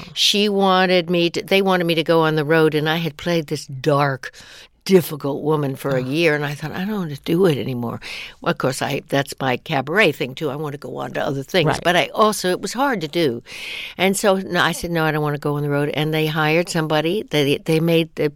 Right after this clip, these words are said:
Speaker 1: same mistake. It was, what they didn't understand was that the people, excuse me,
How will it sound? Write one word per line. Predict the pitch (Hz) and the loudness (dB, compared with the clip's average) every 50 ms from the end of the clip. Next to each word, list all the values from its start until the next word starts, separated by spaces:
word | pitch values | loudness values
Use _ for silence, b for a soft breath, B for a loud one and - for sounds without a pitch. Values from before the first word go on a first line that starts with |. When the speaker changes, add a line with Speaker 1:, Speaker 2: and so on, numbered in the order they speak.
| - - | -6 -18
Speaker 1:
same | - - - - 185 170 165 165 165 | -12 -8 -2 0 2 2 2 0 -2
mistake. | 170 160 - - 247 220 180 147 - 143 | -2 -4 -2 0 0 0 0 -2 -2 -4
It | 143 - - | -4 -4 -4
was, | - 165 165 170 - - B B B B B B B B B B | -2 0 0 0 -2 -4 B B B B B B B B B B
what | 233 269 302 - | 0 0 2 2
they | - 262 247 | 2 2 2
didn't | 190 226 240 233 247 233 | 4 2 2 4 4 4
understand | 208 202 202 196 185 - - - 190 185 185 180 175 180 170 | 4 4 4 4 2 2 2 2 2 4 4 4 2 0 2
was | 160 160 151 143 - | 2 0 0 0 -2
that | - 160 147 147 - | -2 -2 -2 0 -2
the | 156 147 143 - - | -4 -4 -4 -8 -6
people, | - 240 254 277 - - 214 190 190 - - | -2 0 0 0 2 2 2 2 2 0 -4
excuse | 156 - - - - - - 208 226 233 214 - - | -6 -6 -6 -14 -12 -6 -2 0 0 0 -2 -2 -4
me, | 190 175 170 170 - - | -2 -2 -2 -4 -8 -12